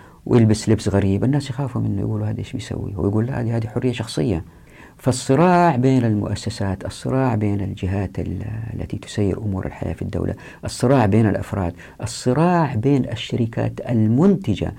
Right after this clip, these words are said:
هذا حقي، هذا مو حقي. حتى ال-، التركيبة الجينية الآن ودمغتها وصفتها، آه، بدأت الشركات الكبيرة، بدأت الشركات الكبيرة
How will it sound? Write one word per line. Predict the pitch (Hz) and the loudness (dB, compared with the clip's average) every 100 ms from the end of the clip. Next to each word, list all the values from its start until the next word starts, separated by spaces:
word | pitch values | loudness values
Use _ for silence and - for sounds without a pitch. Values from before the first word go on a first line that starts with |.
| - - - | -14 -18 -6
هذا | 104 123 110 | 0 2 2
حقي، | 98 156 - 139 101 | 2 -2 0 2 2
هذا | 101 117 | 2 2
مو | 120 127 | 4 2
حقي. | - 160 - 98 - - - - - _ _ _ _ _ | 0 -6 -4 -6 -6 -16 -20 -20 -20 _ _ _ _ _
حتى | - - 170 - - 185 175 165 | -10 -4 -4 -4 2 4 6 4
ال-، | 127 120 110 104 98 98 101 104 110 110 123 - | 4 4 4 2 2 0 -2 -4 -6 -6 -8 -10
التركيبة | - - 113 - 143 127 | -6 -2 0 4 6 6
الجينية | 110 135 135 175 143 | 6 6 6 6 6
الآن | - 110 104 98 95 95 95 92 98 101 113 123 117 - - - _ _ _ _ | 4 2 0 0 -2 -2 -2 -2 -4 -6 -8 -10 -14 -18 -20 -20 _ _ _ _
ودمغتها | - 95 92 147 - 110 | 0 2 4 2 2 2
وصفتها، | 101 - 147 143 95 101 - - - 98 | 2 0 -2 0 -4 -4 -8 -20 -8 -2
آه، | 92 98 98 107 110 | -2 0 -2 -4 4
بدأت | 127 156 113 - - | 6 8 6 0 -2
الشركات | 113 - - 107 110 131 131 | 0 0 0 0 4 4 4
الكبيرة، | 113 117 113 123 95 | 2 4 6 6 6
بدأت | 110 - | 4 2
الشركات | - 110 - | 0 -2 0
الكبيرة | 123 131 120 | 4 4 4